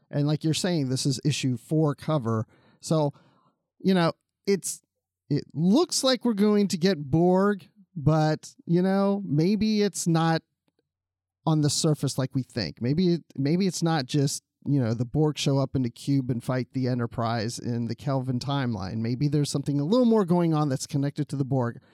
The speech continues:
I don't know. I'm kinda keeping my, uh, my mind open that this might be something different and not s-,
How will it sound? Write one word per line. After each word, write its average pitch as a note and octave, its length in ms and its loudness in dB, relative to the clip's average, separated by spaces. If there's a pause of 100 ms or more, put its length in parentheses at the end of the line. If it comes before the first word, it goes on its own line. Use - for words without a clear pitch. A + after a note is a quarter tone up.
(280)
I E3+ 100 2
don't E3 140 4
know. C3+ 160 2 (200)
I'm E3 140 0
kinda G3 240 0
keeping F3+ 300 4
my, D3 240 2
uh, D3+ 240 -2
my D#3 280 4
mind E3 460 2
open C#3+ 400 0
that B2 160 -2
this C#3 200 -2
might C3+ 180 -2
be B2+ 80 -4
something B2+ 480 -4
different B2 420 -4
and B2 120 -4
not A#2+ 200 -4
s-, - 180 -8